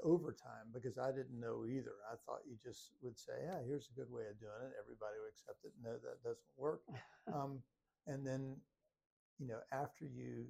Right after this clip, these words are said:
Speaker 1: start showing your outcomes, you have to publicize it. It takes time and effort to let everybody know how they're
Speaker 2: Yeah.
Speaker 1: doing.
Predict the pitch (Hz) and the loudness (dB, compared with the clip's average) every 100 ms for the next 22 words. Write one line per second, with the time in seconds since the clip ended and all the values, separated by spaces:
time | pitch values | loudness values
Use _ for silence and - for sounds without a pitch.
0 | 143 - 147 131 151 - 151 131 117 113 | -8 -2 2 2 -2 -4 -2 -2 -4 -6
1 | 123 123 170 - 120 117 113 127 120 - | -2 -2 -4 -6 -8 -8 -6 -4 -4 -6
2 | 117 - _ _ _ _ - 160 139 139 | -12 -12 _ _ _ _ 4 6 6 4
3 | - 135 113 113 107 117 - 139 - - | 2 2 2 2 -2 -6 -2 0 0 -6
4 | - 139 139 127 127 139 131 143 131 - | -6 -2 -2 -4 -2 0 0 -4 -10 -2
5 | 123 127 120 120 117 113 113 117 117 110 | 2 2 2 0 0 0 0 -2 -2 -2
6 | 107 110 117 120 | -2 0 -2 -2